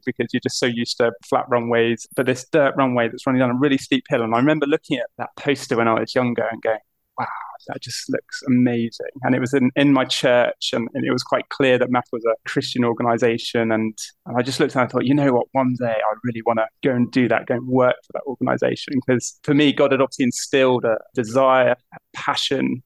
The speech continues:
to go and work in aviation. And it's something which from a very, very young age, I knew I wanted to go and do. So I knew I wanted to be a pilot, and all the way through secondary school, high school, I knew I wanted to be a pilot. And so this exposure,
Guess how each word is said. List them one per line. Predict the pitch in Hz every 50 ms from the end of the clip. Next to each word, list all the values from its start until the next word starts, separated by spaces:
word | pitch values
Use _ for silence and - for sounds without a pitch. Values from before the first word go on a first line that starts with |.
| _ _ _
to | - 139
go | - 127
and | - 131 127 127
work | 131 127 120 -
in | -
aviation. | 127 120 120 123 123 123 - - 131 123 123 139
And | 127 117 113 113 - -
it's | 120 - -
something | 135 131 127 123
which | 120 120 - - - - - - _
from | _ - 127 123 120
a | 117
very, | 113 113 117 135 135 127 123 117 113
very | 113 120 117 117
young | 117 120 117 117 120 120 -
age, | - - - 120
I |
knew | 120 120 117
I | 113
wanted | 113 - - - - 123
to | - - -
go | 120 123
and | 117 117 117
do. | - 127 127 123 127
So | - - - 123 117 - - -
I | 131 135
knew | 135 131 127 120
I | 117
wanted | 117 120 - - - - - -
to | - -
be | 135 131
a | 131
pilot, | - - - 123 127 135 131 127 - - - -
and | 123 117 113 110 - - _ _
all | 151 147 151
the | 139 135
way | 139 131 131
through | 127 - - - 131 123 120 120 120 117 - _
secondary | - - - 143 - 143 131 123 127
school, | - - - 135 120 120 - -
high | 120 120
school, | 120 - - - 123 120 117 120 - _ _ _ -
I | 147 120
knew | 120 120 123 120 113
I | - - _ _
wanted | 123 120 117 - - -
to | - - -
be | 127
a | 127 127
pilot. | - - 135 123 135 127 135 127 - - - -
And | - 135 127 123 120 -
so | - - 131 123 120 117 117 110 - _ _ -
this | 139 127 - -
exposure, | - - - - - - 156 147 147 143 139 123 - 135 127 123